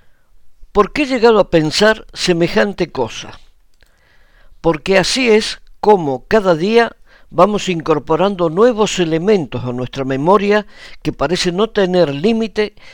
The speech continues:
en su capacidad para admitirlos.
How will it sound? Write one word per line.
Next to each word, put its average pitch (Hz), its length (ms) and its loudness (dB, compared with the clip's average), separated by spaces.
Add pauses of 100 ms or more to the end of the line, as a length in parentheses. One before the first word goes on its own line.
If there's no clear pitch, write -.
en - 140 -4
su 160 180 -8
capacidad 156 680 0
para 143 220 0
admitirlos. - 960 -8